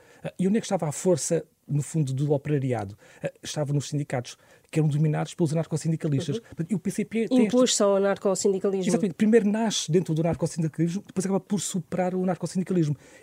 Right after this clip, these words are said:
Speaker 1: E esta é uma marca com a qual o P C P viveu durante todo, todo o século vinte. Depois tem mais algumas características importantes,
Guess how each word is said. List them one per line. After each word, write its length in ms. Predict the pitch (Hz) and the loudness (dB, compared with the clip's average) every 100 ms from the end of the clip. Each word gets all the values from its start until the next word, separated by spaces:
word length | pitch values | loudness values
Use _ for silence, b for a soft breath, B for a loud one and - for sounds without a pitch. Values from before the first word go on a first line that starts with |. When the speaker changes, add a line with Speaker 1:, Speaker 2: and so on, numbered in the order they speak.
| - | -2
Speaker 1:
E 100 | 208 | -2
esta 160 | - | 0
é 20 | 202 | 0
uma 100 | 170 | 0
marca 220 | 180 202 | -2 -4
com 160 | 196 | -2
a 40 | 170 | -2
qual 180 | - 175 | -2 -4
o 20 | |
P 120 | 175 | -4
C 120 | 165 | -4
P 140 | 170 185 | -4 -2
viveu 300 | 180 185 175 | -2 -2 -2
durante 400 | 160 185 196 - | 0 -2 -4 -4
todo, 280 | 180 180 | -4 -2
todo 180 | 165 170 | -4 -4
o 40 | 165 | -2
século 260 | 170 185 | -4 -4
vinte. 260 | 165 147 - b b - | -2 -2 -4 b b -20
Depois 280 | - 240 - | -6 -4 -2
tem 100 | 190 | -2
mais 120 | 170 | 0
algumas 200 | 165 - | 0 0
características 480 | 165 147 165 147 147 | 0 0 -2 -2 -4
importantes, 460 | - 143 180 - | -4 -6 -6 -8